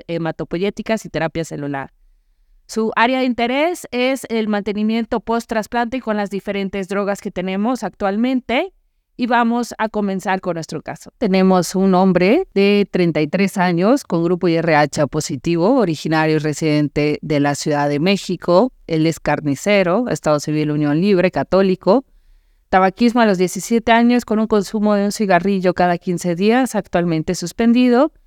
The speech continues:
y consumo de marihuana ocasional, visto por primera vez el diecinueve de octubre del dos mil veintiuno.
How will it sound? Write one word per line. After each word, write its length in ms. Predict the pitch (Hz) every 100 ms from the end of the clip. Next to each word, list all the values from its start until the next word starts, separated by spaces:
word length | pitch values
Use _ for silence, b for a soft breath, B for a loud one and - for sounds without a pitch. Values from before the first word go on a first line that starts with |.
| _ _ -
y 100 | -
consumo 640 | 214 202 208 208 202 202
de 260 | 180 190 190
marihuana 600 | 175 165 151 151 151 147
ocasional, 600 | 143 139 147 135 117 110 _
visto 380 | 180 190 - 180
por 160 | 175
primera 360 | 185 202 214 247
vez 240 | 302 311
el 140 | 269 214
diecinueve 540 | 185 - 170 160 165
de 40 |
octubre 400 | 160 - 165 175
del 160 | 185 143
dos 220 | 143 143
mil 160 | 143 139
veintiuno. 640 | 143 135 143 147 139 131